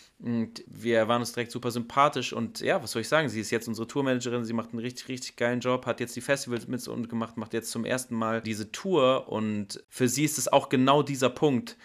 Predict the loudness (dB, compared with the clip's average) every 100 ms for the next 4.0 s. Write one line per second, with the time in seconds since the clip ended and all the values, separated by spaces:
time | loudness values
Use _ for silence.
0 | -6 0 2 4 2 4 4 4 4 4
1 | 4 2 -4 -2 4 6 6 4 -2 -2
2 | -2 -2 0 0 0 0 2 2 4 4
3 | 2 0 -2 -2 -4 -4 -2 -2 -4